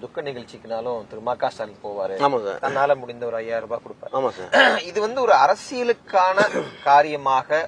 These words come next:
Speaker 1: விமர்சனங்களும் ஒரு பக்கம் முன்வைக்கப்படுது.
Speaker 2: ஆமா சார்.
Speaker 1: இல்ல, இல்ல, தனி மனிதராவே அவர் அப்படிதான் அப்படின்னு சொல்றாங்க. உங்களுடைய பதில் என்ன?
Speaker 2: அதாவது சார், நம்ம அரசியல் எதுக்காக வந்தோம்? நல்லது செய்யணும்,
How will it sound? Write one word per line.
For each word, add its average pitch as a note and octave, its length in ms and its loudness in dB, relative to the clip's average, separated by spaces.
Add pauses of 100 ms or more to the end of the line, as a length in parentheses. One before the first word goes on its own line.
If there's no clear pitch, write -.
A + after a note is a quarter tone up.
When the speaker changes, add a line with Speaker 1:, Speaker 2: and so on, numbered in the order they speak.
(200)
Speaker 1:
விமர்சனங்களும் C3+ 680 -6
ஒரு G#2+ 100 -6
பக்கம் A2+ 220 -12
முன்வைக்கப்படுது. G2+ 540 -6
Speaker 2:
ஆமா G#2+ 180 -6
சார். F#2 220 -8
Speaker 1:
இல்ல, F3+ 160 2
இல்ல, E3+ 100 4 (140)
தனி C#3+ 180 -2
மனிதராவே D#3+ 420 4
அவர் D3 120 2
அப்படிதான் A#2+ 360 -2 (140)
அப்படின்னு A#2 380 -10
சொல்றாங்க. F#2 320 -6 (240)
உங்களுடைய E3 500 -4 (100)
பதில் G2 240 -8
என்ன? - 160 -20 (220)
Speaker 2:
அதாவது C3 300 2
சார், C#3 280 4 (140)
நம்ம G#2+ 220 2
அரசியல் D#3+ 260 2
எதுக்காக C#3 240 4
வந்தோம்? - 240 -10 (920)
நல்லது D#3+ 320 6
செய்யணும், A2 280 -6